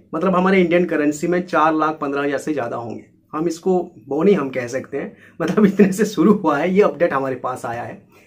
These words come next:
ओके, अब ये देखना बाकी रहेगा कि ये चार लाख पन्द्रह हजार कहाँ तक जा करके रुकता है और इसका final बॉक्स ऑफिस collection कितना होता है। चार लाख से शुरू हुआ है, क्या होगा? चार हजार करोड़ होगा क्या?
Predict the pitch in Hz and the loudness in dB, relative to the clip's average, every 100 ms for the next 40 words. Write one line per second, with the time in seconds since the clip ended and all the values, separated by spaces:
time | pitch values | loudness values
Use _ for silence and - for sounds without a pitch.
0 | - 185 185 - - - 180 196 214 196 | -4 0 2 0 -4 -4 0 2 2 4
1 | 208 202 190 147 185 180 156 165 170 185 | 4 4 2 0 0 0 2 2 0 0
2 | 180 - 151 165 147 156 151 131 147 135 | 0 0 0 2 0 -2 -6 -6 -4 -4
3 | 139 143 - 143 151 190 190 190 160 139 | -4 -6 -8 -6 -4 -2 -4 -2 -2 -2
4 | 135 135 135 143 117 - 135 131 123 - | -4 -4 -4 -6 -8 -8 -8 -8 -10 -18
5 | _ - - 214 - 196 - 151 180 180 | _ -6 0 2 4 0 0 0 2 2
6 | 147 156 147 151 139 127 147 139 123 139 | 0 -4 -6 -4 -4 -4 -6 -8 -8 -6
7 | 131 113 117 - - - - _ - 147 | -6 -8 -10 -14 -18 -20 -20 _ -4 -2
8 | 165 135 135 139 - 131 - 127 113 120 | -2 -2 -4 -6 -10 -10 -10 -10 -10 -10
9 | - - - - 131 120 113 110 107 - | -12 -18 -20 -12 -10 -10 -12 -16 -18 -14
10 | 131 131 113 123 127 123 127 113 120 117 | -10 -10 -12 -14 -14 -14 -14 -14 -16 -16
11 | 107 - - | -18 -20 -20